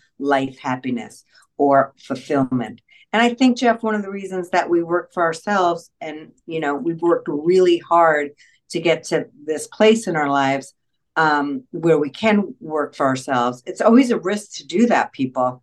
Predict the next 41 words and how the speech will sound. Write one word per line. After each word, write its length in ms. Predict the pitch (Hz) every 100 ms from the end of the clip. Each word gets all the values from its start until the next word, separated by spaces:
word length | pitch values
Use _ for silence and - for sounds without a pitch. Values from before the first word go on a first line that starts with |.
| _
I 60 | 165
mean, 320 | 165 160 151 - _ - - _ _
it's 280 | - 202 -
so 360 | - 180 214 233
risky. 540 | 165 123 - 113 -
You 140 | 165 180
don't 300 | 214 220 196
know. 260 | 226 139
So 180 | 117 139
we've 300 | 143 190 208
both 320 | 165 165 165
been 180 | 165 165
there. 180 | 185 220
We 160 | 175 156
understand 540 | 135 - - 147 165
that. 220 | 190 214 _ - - - - -
But 260 | 196 185 175
if 140 | -
you 140 | 180
work 260 | 165 175 165
really 300 | 160 165 160
hard, 480 | 175 180 165 165 160
typically 680 | 180 170 170 160 147 143 - _ _ _
you 100 | 156
can 180 | 139 139
figure 380 | 131 165 143 139
it 80 | 143
out. 340 | 147 135 131 -
And 160 | 143
then 300 | 147 143 143 _
if 160 | 147 -
you're 140 | 143
lucky 260 | 151 156 147
enough, 240 | 139 131 -
make 260 | 135 127
it 140 | - -
work. 380 | 135 127 - _
And 140 | 160 160
it's 200 | 160 185
really 220 | 185 185
amazing. 600 | 175 165 160 143 120